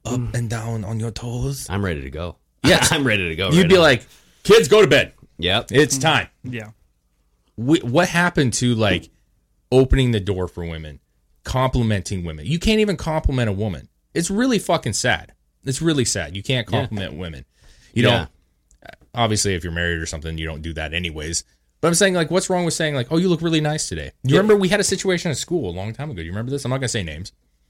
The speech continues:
Speaker 1: but you remember, like, somebody complimented a lady at her school
Speaker 2: Uh-oh.
Speaker 1: and was like, "Oh, you look really pretty today."
Speaker 2: <gasps> Oh my God.
Speaker 1: And that teacher was in big old trouble. Do you remember this?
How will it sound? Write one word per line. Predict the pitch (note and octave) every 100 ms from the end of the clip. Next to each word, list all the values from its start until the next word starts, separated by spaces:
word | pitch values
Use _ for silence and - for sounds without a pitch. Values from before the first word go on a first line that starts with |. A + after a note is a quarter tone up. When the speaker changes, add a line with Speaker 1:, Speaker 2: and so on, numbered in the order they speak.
| _ -
Speaker 1:
but | A#2+
you | B2
remember, | C3+ C3+
like, | B2+ A2+ - _ _ _ _ - - -
somebody | - B2+ A#2+
complimented | - A2 A2 A#2 A2+ B2 A#2+ B2 _
a | G#2+ A2 F#2 G2+
lady | G#2+ A2 A#2+ A#2+ _
at | G#2
her | G#2+ F#2+
school | - A2+ A#2+ A#2+ -
Speaker 2:
Uh-oh. | E2 C#2+ C#2 - -
Speaker 1:
and | G#2+
was | G#2
like, | G#2 F#2 - -
"Oh, | D#3
you | F#3
look | F3
really | F3+ F3
pretty | F3+ F#3
today." | C3+ G2+ D2 _ _ _ -
Speaker 2:
<gasps> | G2 B2 A#2+ A2+ A2+ G#2+ A2 A2+ _ _ _ _ _
Oh | - -
my | - -
God. | - - - -
Speaker 1:
And | B2
that | C#3
teacher | F3+ D#3+
was | C#3 G2+ -
in | A2 G2+ E2 - F#2+
big | G#2 A#2+ A2+
old | A2+ G#2+ -
trouble. | G#2+ F#2 E2
Do |
you | F2+
remember | G2+ A2
this? | A#2 C3 - -